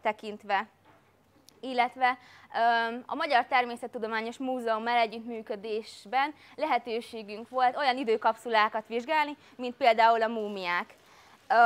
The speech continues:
ezen kutatás keretei közül, ö, többek között a, a váci múmiákat is volt szerencsénk vizsgálni. Itt pár szóban csak annyit, ö, ejtenék róluk, hogy, ö,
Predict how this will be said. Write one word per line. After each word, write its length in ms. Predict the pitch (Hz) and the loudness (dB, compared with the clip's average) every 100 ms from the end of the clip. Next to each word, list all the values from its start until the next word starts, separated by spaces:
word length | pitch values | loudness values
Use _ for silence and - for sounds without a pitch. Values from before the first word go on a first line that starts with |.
| 233 233 240 262 - _ _ - | 8 6 0 -8 -16 _ _ -2
ezen 280 | 370 330 | -2 0
kutatás 500 | 330 339 294 247 262 | -4 -4 0 2 2
keretei 520 | - 277 247 233 214 214 | 2 0 2 2 2 2
közül, 380 | 294 294 339 | 0 -2 -2
ö, 420 | 349 - 233 240 247 - | -4 0 4 6 4 0
többek 320 | 339 226 233 | -2 0 0
között 380 | 285 262 262 - | -2 -4 -4 2
a, 220 | 240 233 247 - - 220 | 6 6 4 -2 -6 0
a 500 | 226 226 226 240 240 - _ | 4 6 6 4 0 -12 _
váci 400 | 220 302 294 285 | 0 4 4 2
múmiákat 680 | 262 269 254 214 214 220 220 - _ - - | -6 -4 -2 0 0 0 -4 -6 _ -20 -16
is 160 | 226 | -14
volt 260 | - 277 277 | 2 6 6
szerencsénk 500 | 262 233 220 226 220 | 2 -4 -4 -8 -6
vizsgálni. 540 | 254 311 254 311 330 370 - - | -4 -2 0 2 2 -2 -10 -16
Itt 180 | - - | -14 0
pár 240 | 415 349 311 | 4 4 4
szóban 380 | 294 285 233 254 | -4 -6 -4 -4
csak 180 | 262 262 | -6 -6
annyit, 420 | - 277 262 - | -4 -4 -4 -8
ö, 180 | 240 233 226 | 2 4 4
ejtenék 640 | 247 240 247 233 220 214 233 | 4 0 0 -4 -6 -8 -8
róluk, 360 | 240 294 359 - | -8 -6 -8 -10
hogy, 440 | 285 254 247 220 247 | -4 0 0 -2 -2
ö, 240 | 247 240 | 2 4